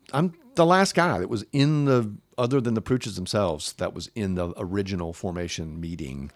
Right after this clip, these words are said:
who is still sort of in the room, proverbially speaking, anyway.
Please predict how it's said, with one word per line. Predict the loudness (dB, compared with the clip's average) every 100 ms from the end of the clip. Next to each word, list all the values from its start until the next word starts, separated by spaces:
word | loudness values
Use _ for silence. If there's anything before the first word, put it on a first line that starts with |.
| -20 -6
who | -2
is | -2
still | -2 -4 -4
sort | -6 -8
of | -8
in | -8 -8 -8 -10 -14 -8
the | -4
room, | -2 -2 -2 -4
proverbially | 0 4 4 0 -8
speaking, | -10 -10 -10 -14
anyway. | -12 -12